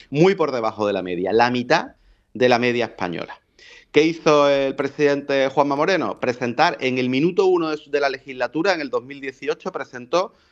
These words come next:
la primera, el primer, eh, proyecto de electrificación para Andalucía y se lo pidió a aquellos que tienen la competencia, que es el gobierno de España. Fundamentalmente por tres razones concretas. Porque queríamos ser,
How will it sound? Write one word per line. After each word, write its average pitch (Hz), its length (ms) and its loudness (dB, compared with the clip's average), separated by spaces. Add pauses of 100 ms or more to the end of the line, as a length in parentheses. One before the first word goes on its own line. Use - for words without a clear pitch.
(220)
la 123 180 4
primera, 151 640 0
el 113 160 0
primer, 127 440 0
eh, 110 320 -4
proyecto 147 580 0
de 123 120 -2
electrificación 123 920 -2
para 147 380 2
Andalucía 120 500 0
y 170 40 -8
se 151 100 -6
lo 123 100 0
pidió 143 380 0 (180)
a 113 100 -2
aquellos 135 260 0
que 160 100 -2
tienen 151 180 2
la 151 80 6
competencia, 151 640 -2
que 127 100 -4
es 120 60 0
el 113 80 -2
gobierno 104 320 -4
de 98 80 -8
España. - 400 -16 (480)
Fundamentalmente 180 1040 2 (800)
por 131 180 4
tres 147 160 4
razones 135 400 0
concretas. 95 480 -4 (560)
Porque 127 260 4
queríamos 131 500 2
ser, 123 380 -2